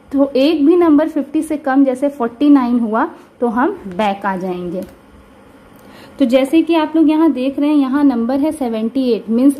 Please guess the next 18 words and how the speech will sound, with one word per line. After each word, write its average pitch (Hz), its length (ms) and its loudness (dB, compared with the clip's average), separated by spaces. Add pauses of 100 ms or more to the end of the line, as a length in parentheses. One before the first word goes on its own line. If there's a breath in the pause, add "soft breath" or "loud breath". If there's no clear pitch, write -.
above 226 280 -2 (100)
fifty 226 380 -8
है, 185 140 -8 (360 loud breath)
तो 254 60 -2
above 240 300 0
fifty 294 440 0
है 285 160 2
तो 294 140 -2
ये 262 320 0
जो 285 180 0
वन 240 320 2
है 277 200 -4
यहाँ 220 360 -8
पे 254 180 -6 (440 loud breath)
ये 262 220 2 (140)
टू 285 220 4
हो 311 120 4
जाएगा 214 540 -6